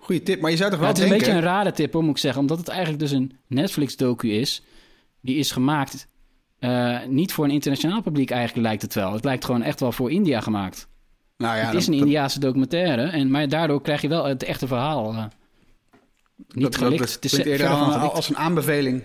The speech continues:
Speaker 1: dan daardoor, toch?
Speaker 2: Ja, maar het is
Speaker 1: Ja.
Speaker 2: niet makkelijk kijken. Dus ik,
Speaker 1: Nee.
Speaker 2: eh,
Speaker 1: Nee.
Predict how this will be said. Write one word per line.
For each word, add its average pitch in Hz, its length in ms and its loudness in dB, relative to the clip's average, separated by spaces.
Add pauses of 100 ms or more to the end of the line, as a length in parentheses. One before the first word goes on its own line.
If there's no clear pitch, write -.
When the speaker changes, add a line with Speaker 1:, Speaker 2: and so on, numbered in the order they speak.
(260)
Speaker 1:
dan 127 360 -2
daardoor, 123 460 0
toch? - 300 -4 (720)
Speaker 2:
Ja, 175 200 0
maar 165 100 2
het 151 80 0
is 170 60 2
Speaker 1:
Ja. 156 80 2
Speaker 2:
niet 202 80 4
makkelijk 190 340 0
kijken. 147 500 -2
Dus 131 180 -4
ik, 143 60 -2
Speaker 1:
Nee. 120 80 0 (100)
Speaker 2:
eh, 139 80 2 (320)
Speaker 1:
Nee. - 100 -6